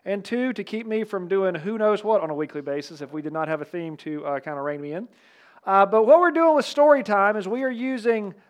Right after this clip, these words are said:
uh, this as our primary jumping off point. This is the Jesus Storybook Bible,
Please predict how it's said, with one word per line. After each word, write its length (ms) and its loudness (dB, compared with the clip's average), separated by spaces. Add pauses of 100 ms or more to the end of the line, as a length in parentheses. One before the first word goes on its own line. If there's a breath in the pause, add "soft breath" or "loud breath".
(140 soft breath)
uh, 320 -2
this 400 4
as 140 -2
our 120 2
primary 400 -2
jumping 320 -4
off 200 0
point. 260 -6
This 220 0
is 160 -8
the 80 -4
Jesus 420 -8
Storybook 480 -2
Bible, 420 0